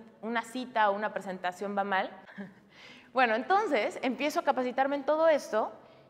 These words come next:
y me gusta tanto y lo aplico y me funciona tan bien que decido certificarme como life coach,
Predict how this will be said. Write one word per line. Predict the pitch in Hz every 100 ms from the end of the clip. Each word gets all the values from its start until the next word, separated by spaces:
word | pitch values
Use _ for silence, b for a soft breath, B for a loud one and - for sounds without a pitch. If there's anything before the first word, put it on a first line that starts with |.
| B _
y | 302
me | 320 330
gusta | 302 392 - 403
tanto | 277 240 220 190 220 - - -
y | 247
lo | 247
aplico | 240 247 285 302 - 294 302
y |
me | 240
funciona | 214 240 311 -
tan | 175 185
bien | 196 185 175 - - B B -
que |
decido | 226 233 302 320
certificarme | 254 - 185 202 208 214 208
como | 170 165
life | 165 170 -
coach, | - - -